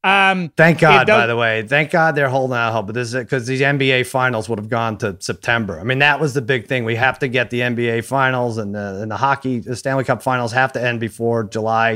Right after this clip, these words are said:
Speaker 2: twenty-first, twenty-second. And, uh, and it looks like they claim that's gonna happen, but I don't know.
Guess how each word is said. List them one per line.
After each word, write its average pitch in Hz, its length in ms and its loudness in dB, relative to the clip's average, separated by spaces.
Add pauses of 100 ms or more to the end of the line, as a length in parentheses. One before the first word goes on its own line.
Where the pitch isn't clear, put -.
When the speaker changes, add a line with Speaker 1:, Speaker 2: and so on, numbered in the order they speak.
Speaker 2:
twenty-first, 110 960 -6
twenty-second. 101 680 -8
And, 92 220 -10
uh, 87 180 -10 (480)
and 104 100 -8
it 104 140 -6
looks 143 300 2
like 107 240 0
they 107 160 0
claim 165 340 4
that's 127 240 0
gonna 107 160 -4
happen, 95 340 -6
but 90 140 -8
I 104 100 -4
don't 104 140 -6
know. 85 160 -10